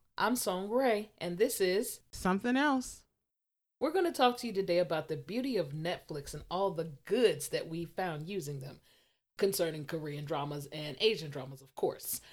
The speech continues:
Speaker 1: We have been interacting with more of our social media, and in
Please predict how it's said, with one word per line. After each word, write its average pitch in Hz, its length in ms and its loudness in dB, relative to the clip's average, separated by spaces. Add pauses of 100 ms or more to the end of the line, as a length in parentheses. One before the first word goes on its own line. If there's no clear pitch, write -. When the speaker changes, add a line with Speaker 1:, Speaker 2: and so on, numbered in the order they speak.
(320)
Speaker 1:
We 285 140 2
have 262 160 0
been 247 100 10
interacting 226 720 2
with 185 240 0 (140)
more 196 180 2
of 185 80 -2
our 175 100 2
social 190 360 -2
media, 180 340 0 (100)
and 190 460 6
in 247 360 0